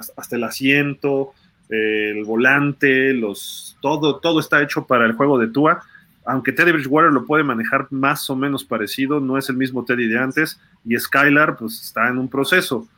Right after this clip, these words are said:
Entonces, mientras esté Tua de pie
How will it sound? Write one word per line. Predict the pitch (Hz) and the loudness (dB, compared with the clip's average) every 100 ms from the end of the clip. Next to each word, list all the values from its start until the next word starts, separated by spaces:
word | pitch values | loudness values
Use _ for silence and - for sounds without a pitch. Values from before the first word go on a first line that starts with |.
| _ _ - | _ _ -12
Entonces, | 117 113 143 147 160 - - - | -6 0 2 4 2 0 -12 -12
mientras | 131 127 127 123 | -8 -6 -4 -6
esté | 117 - 208 | -4 -2 -2
Tua | 214 208 165 | 0 2 2
de | 131 | 0
pie | 170 233 | -2 -4